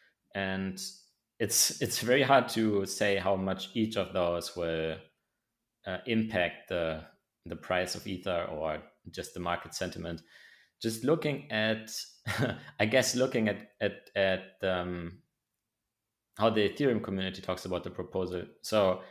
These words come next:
very few people talk about the fixed price sale, which is probably my favorite part. Um, and very,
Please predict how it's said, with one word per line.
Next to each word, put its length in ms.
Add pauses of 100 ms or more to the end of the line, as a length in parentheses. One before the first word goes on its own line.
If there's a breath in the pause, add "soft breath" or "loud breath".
(120 loud breath)
very 320
few 180
people 300
talk 320
about 260
the 80
fixed 300
price 240
sale, 320 (540 loud breath)
which 200
is 500 (400)
probably 220
my 240
favorite 580
part. 300 (760)
Um, 500
and 140
very, 340